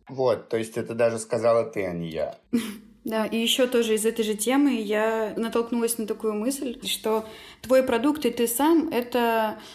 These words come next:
Speaker 2: разные вещи. И если, например, там, ты пишешь книгу и понимаешь, что книга получилась, э, говно, э, ты, э, не считаешь, что ты хуевый человек от этого.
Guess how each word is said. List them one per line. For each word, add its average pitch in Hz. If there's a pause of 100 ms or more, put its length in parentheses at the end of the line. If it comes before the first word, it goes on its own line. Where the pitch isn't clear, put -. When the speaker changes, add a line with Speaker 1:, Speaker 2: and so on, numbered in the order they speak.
(160)
Speaker 2:
разные 226
вещи. 196
И 180
если, 240
например, 220
там, 196
ты 196
пишешь 226
книгу 285 (340)
и 220
понимаешь, 220
что -
книга 226
получилась, 196
э, 196 (340)
говно, 214 (180)
э, 208
ты, 269 (180)
э, 208
не 226
считаешь, 240
что -
ты 220
хуевый 196
человек 190
от 185
этого. 208